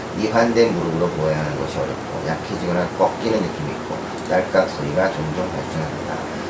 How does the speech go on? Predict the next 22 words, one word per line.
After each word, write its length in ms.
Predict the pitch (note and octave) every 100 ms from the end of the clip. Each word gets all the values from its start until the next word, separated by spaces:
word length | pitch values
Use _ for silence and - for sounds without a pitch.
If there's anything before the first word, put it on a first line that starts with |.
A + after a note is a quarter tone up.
| - G2
맥모레 420 | G#2 A#2 A#2+ A2
검사가 320 | G2 G2 F#2+
종종 320 | E2 D#2+ F2+ D2+
양성이고 720 | C#2+ D2 D#2 D2 E2 F#2 G2 E2+
애플리 340 | E2+ - F2+ D#2
그라인딩 320 | D#2 D#2 E2+ E2+ D#2
테스트가 580 | - - D#2 D#2 F2+
종종 400 | F#2 D#2 D2+ F#2 D2
양성으로 380 | C#2+ D2+ D#2+ E2+
나타납니다. 580 | E2 - D2 - - - - - - - -
활동으로 420 | A2 A2 B2 B2
통증이 380 | A#2+ G#2 G#2 G2
악화되고 440 | D2+ - D#2 D#2+ D#2
남성과 520 | C#2 C#2+ - F#3+ F3+
여성에서 280 | - - C#3+
비슷한 300 | E3 - F#3
발생을 340 | D#3+ D3 D3+ D#3+
보입니다. 560 | D#3+ C#3+ - - - - - - - -
전 180 | A2 A2+
연령에서 520 | E2+ G2 G2+ G2 E2+
이완되지만 680 | D#2+ D#2 D2 C#2+ D2 D2 E2+
급성 320 | - - F#2